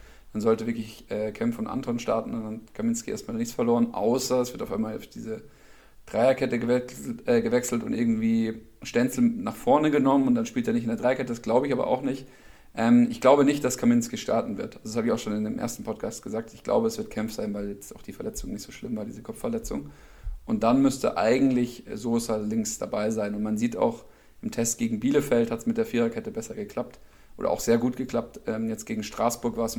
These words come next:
war's Vogelwild in der ersten Halbzeit. Ähm, und da haben wir mit der Dreierkette angefangen. Also das war ja auch so dein Eindruck, dass es da einfach unsicherer war. Ganz spannend war Klimowitz.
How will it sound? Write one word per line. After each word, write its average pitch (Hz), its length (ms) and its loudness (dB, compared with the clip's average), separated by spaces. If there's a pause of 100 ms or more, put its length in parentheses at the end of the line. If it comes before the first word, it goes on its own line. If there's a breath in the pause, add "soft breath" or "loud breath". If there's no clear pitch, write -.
war's 107 180 -4
Vogelwild 123 600 -2
in 104 140 -8
der 107 80 -8
ersten 113 280 -8
Halbzeit. 117 400 -8 (440 soft breath)
Ähm, 107 600 -2
und 107 140 -4
da 110 320 0
haben 110 160 -4
wir 110 60 -2
mit 107 120 -4
der 104 80 -2
Dreierkette 107 460 -6
angefangen. - 480 -10
Also 117 220 -14 (460 soft breath)
das - 160 -14
war 104 100 -2
ja 104 60 0
auch 104 80 -4
so - 120 -8
dein 104 220 -4
Eindruck, 107 360 -6
dass - 140 -12
es - 120 -18
da - 100 -6
einfach - 260 -8
unsicherer 113 480 -6
war. 123 180 -14 (160)
Ganz 123 240 0
spannend 147 340 2
war 127 260 4
Klimowitz. 107 640 -4